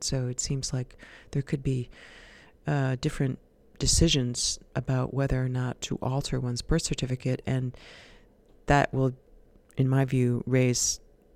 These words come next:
a more important question than the Equal Rights Amendment, because I do believe there are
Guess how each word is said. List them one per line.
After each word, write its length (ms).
a 60
more 260
important 380
question 640
than 380
the 120
Equal 240
Rights 280
Amendment, 420
because 260
I 100
do 220
believe 640
there 180
are 80